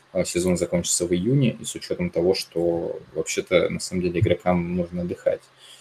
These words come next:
и нужен отпуск. А если они поедут играть вот на этот турнир, Карпин, мне кажется, все очень четко расписал.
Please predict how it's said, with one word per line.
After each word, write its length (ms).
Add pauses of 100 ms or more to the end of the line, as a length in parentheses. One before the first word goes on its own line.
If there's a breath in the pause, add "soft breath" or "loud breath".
(220 loud breath)
и 80
нужен 260
отпуск. 480
А 160
если 260
они 140
поедут 320
играть 300
вот 140
на 80
этот 200
турнир, 340
Карпин, 380
мне 300
кажется, 280
все 220
очень 600
четко 540
расписал. 540